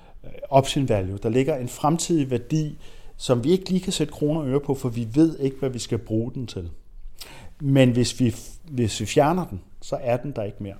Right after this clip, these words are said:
Og så er det der, hvor man begynder at sige, hvad er den kortsigtede økonomiske gevinst ved at fjerne den, og hvad kunne være den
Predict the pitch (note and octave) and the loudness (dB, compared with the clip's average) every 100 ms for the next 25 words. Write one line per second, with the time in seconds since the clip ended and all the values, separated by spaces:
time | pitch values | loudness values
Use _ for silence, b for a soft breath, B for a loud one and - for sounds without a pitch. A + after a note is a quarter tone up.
0 | - B2 - E3+ E3 D#3+ D#3 D3 C#3+ C3 | -12 -4 0 0 2 2 2 2 0 -2
1 | C3+ C3+ B2+ C3 B2 B B B B - | -4 -4 -2 -2 -2 B B B B -16
2 | C#3 D3+ E3 C#3+ C#3+ C3+ - E3 F3 E3 | 0 2 4 4 2 -6 2 4 4 0
3 | D#3 D3 C3 B2+ C3+ C3+ D3 C#3+ - A#2+ | -2 -2 -4 -4 0 0 0 -2 0 2
4 | A#2+ C#3+ - - C3 B2+ G#2+ - G#2+ A2+ | 4 4 0 -2 0 0 -2 -4 -2 -2
5 | D3+ E3+ E3 B B B B B2+ A#2 C3 | -6 -8 -10 B B B B 0 4 4
6 | D3 C#3 A2 - A2+ | 4 4 4 2 -6